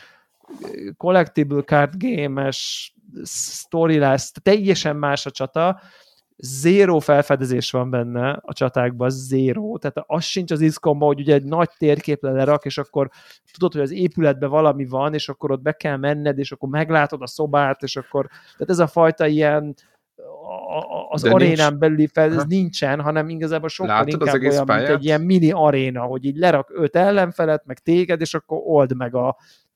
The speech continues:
Speaker 1: feladványt. Ebből a szempontból meg sokkal inkább ilyen, ö, Final Fantasy Tactics, vagy Advanced Wars,
Speaker 2: Aha.
Speaker 1: ö, szerű,
Speaker 2: Jeanne
Speaker 1: ahol
Speaker 2: d'Arc.
Speaker 1: így,
Speaker 2: Aha,
Speaker 1: ahol Jean-,
Speaker 2: igen.
Speaker 1: Jeanne d'Arc egy kevésbé
Speaker 2: Igen.
Speaker 1: ismert példa, abszolút.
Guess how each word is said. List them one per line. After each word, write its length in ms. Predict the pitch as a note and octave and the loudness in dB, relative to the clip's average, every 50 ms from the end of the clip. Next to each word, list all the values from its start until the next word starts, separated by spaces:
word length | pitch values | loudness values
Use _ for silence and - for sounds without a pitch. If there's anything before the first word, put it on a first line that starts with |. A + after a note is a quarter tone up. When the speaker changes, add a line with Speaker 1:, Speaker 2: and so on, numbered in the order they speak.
| _ _ | _ _
Speaker 1:
feladványt. 600 | - D3+ C#3+ C3+ B2+ B2+ B2+ C#3 C#3+ D#3+ F3 D#3+ _ - _ - | 0 0 2 2 -2 0 0 2 2 2 0 -2 _ -20 _ -2
Ebből 260 | _ F3 E3+ D3+ E3 | _ 0 0 2 0
a 40 | E3+ | 0
szempontból 420 | E3 - F3+ E3+ E3 F#3 E3+ F3 F3 | 0 0 -4 -2 -2 -4 -4 -2 -4
meg 80 | F3 | -6
sokkal 440 | - - - G3 G3+ - - E3 D3+ | -6 -2 -4 -4 -4 0 0 2 2
inkább 400 | D#3 D#3+ D#3 - D#3 D3 C#3+ C#3+ | 2 -2 0 2 0 0 2 2
ilyen, 380 | D3 D3+ D3+ D3 D3 D3 D3+ D3+ | 2 2 4 4 2 0 0 -2
ö, 320 | D3 D3 D3 D3 D3+ D3 D3 - _ - _ _ | -2 0 0 2 0 0 -2 -6 _ -20 _ _
Final 320 | _ - F3+ F#3 F3 D#3 D3 | _ -2 -2 0 0 -2 -2
Fantasy 440 | - D3 C#3+ C#3+ - C#3+ C3 C3+ | -2 -4 -4 -2 -2 -2 -2 -4
Tactics, 580 | - - C#3+ C3 - - _ - C3+ B2 - - - - | 0 2 2 2 2 -2 _ -4 -4 -4 -4 -10 -12 -12
vagy 560 | - - C3 B2 C#3 C#3 C#3 C#3 C#3 C3 C3 - | -12 -14 -10 -4 0 2 2 2 0 -2 -4 0
Advanced 580 | F3 E3 D#3+ D3 D3 D3+ C#3+ C#3 C#3+ C3+ C3 B2+ | 0 0 0 0 0 0 0 0 -2 -6 -6 -6
Wars, 340 | C3+ B2 B2 B2 B2+ B2 - - | -4 -2 -2 -2 -4 -6 -8 -10
Speaker 2:
Aha. 300 | A2+ G2+ A2 A#2+ C#3 C3+ | -8 -6 -4 -4 -4 -6
Speaker 1:
ö, 80 | - - - - - - _ _ _ | -8 -12 -14 -16 -20 -20 _ _ _
szerű, 400 | _ - - - E3+ D#3 D3+ D3 | _ -16 -4 2 4 4 4 4
Speaker 2:
Jeanne 160 | D3 D3 C#3+ | 4 4 4
Speaker 1:
ahol 240 | C#3 - D3+ D#3 D3+ D3+ | 4 6 6 6 6 6
Speaker 2:
d'Arc. 100 | D#3 D#3+ | 4 4
Speaker 1:
így, 200 | D3 - - _ - - _ _ _ _ - | 2 -4 -14 _ -20 -20 _ _ _ _ -12
Speaker 2:
Aha, 160 | - G#2 A2+ | -6 -2 -2
Speaker 1:
ahol 200 | C#3 E3 G3 F#3+ E3 | 0 0 0 0 0
Jean-, 180 | E3 F#3 F#3 | 0 0 0
Speaker 2:
igen. 120 | E3 - F#3+ | 0 0 2
Speaker 1:
Jeanne 200 | F#3+ F#3 F#3+ F#3 F3 F3 E3+ E3 | 2 2 2 2 2 4 4 4
d'Arc 200 | D#3+ D3+ - - F#3 - G2+ F#3 F3+ | 2 0 -8 -12 -12 -10 -6 -6 -6
egy 100 | F#3 F3 | -6 -6
kevésbé 400 | - - D#3 D3+ D#3 D3+ D3 - | -6 -6 -4 -2 -2 -4 -4 -2
Speaker 2:
Igen. 120 | A2 A2+ A2+ | 0 0 0
Speaker 1:
ismert 380 | A2+ A#2 A#2 - C#3+ C#3 - _ | 0 -2 -8 -8 -8 -8 -8 _
példa, 340 | - C#3 C3+ C3+ C3+ C3+ C3+ | -4 -4 -4 -2 -4 -4 -6
abszolút. 540 | C3+ - - - - C#3+ C#3 C#3 C3 - | -6 -10 -14 -14 -12 -10 -10 -10 -12 -14